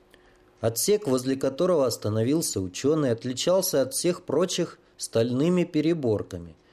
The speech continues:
и такой же стальной дверью, снабжённой цифровым электронным замком с узкой прорезью посередине.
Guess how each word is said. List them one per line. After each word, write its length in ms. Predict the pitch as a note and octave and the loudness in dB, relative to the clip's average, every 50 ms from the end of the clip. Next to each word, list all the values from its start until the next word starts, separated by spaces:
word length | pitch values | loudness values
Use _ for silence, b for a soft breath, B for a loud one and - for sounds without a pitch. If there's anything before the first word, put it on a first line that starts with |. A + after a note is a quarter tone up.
| b b b b b | b b b b b
и 120 | b C3+ F#3 | b -2 0
такой 400 | F3+ - C#3+ G#2+ - - D#3 F#3 | 0 0 -2 -2 0 0 2 2
же 160 | E3+ F3 F3 | 2 0 -2
стальной 440 | E3 - - B2 A#2 A#2+ B2+ D#3+ F#3+ | -2 0 0 0 0 2 2 0 0
дверью, 520 | E3+ D3 A#2 A#2 A#2+ A#2 G#2+ G2 F#2+ F#2 | -2 -2 0 2 2 2 2 0 -2 -4
снабжённой 640 | - - - G2 F#2+ F#2+ F#2+ G#2 D3+ E3+ F3 E3+ E3 | -4 -4 -4 -4 -6 -4 -2 0 2 2 2 2 0
цифровым 640 | E3 - A#2 G#2 - A2 G#2+ G#2 A2 C#3+ E3 E3+ D#3 | -2 -2 -4 -4 -2 0 0 2 2 2 2 2 2
электронным 640 | A#2+ G#2+ G#2 - - - C3 C#3 D3 C#3 A#2+ G#2+ F#2+ | 0 0 -2 -2 -2 0 2 2 2 2 0 0 -2
замком 520 | F#2 G2 F#2+ F#2 F#2 - - C#3 D#3 E3 | -4 -4 -6 -6 -6 -4 -2 0 0 0
с 160 | E3+ E3+ - A#2 | -2 -2 -2 -2
узкой 340 | B2 D3 - - D3+ D3+ | -2 0 0 0 0 0
прорезью 640 | D3 C#3+ A2+ A2 A2 A#2 A#2+ C3+ C3 A#2+ B2 C3 B2+ | 0 0 0 2 2 2 2 0 -2 -2 -2 -4 -4
посередине. 920 | - - A#2 A2 - - A2+ A#2+ B2 B2 A#2 G2+ F#2+ F#2 F2 E2+ D#2+ | -2 -4 -4 -4 -2 -2 -2 0 -2 -2 -2 -4 -6 -6 -6 -10 -14